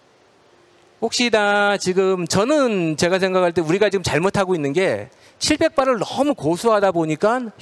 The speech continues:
효율적으로, 효율적인 충전이나 효율적인 운영을 못하고 있거든요.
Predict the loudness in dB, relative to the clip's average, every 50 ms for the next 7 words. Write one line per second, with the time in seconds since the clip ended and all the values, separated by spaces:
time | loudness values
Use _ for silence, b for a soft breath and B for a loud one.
0 | -4 -2 -2 -2 -2 0 2 2 4 4 4 2 0 0 -4 -8 B B B B
1 | B -2 -2 -2 0 0 0 0 -2 -4 -2 -2 0 0 0 0 0 -2 -2 -2
2 | -2 -4 -2 -2 -2 -2 -2 -2 -2 -2 -2 -4 -4 -2 -2 -2 0 0 -2 -2
3 | -2 -6 -6 -4 -4 -2 -2 -2 -4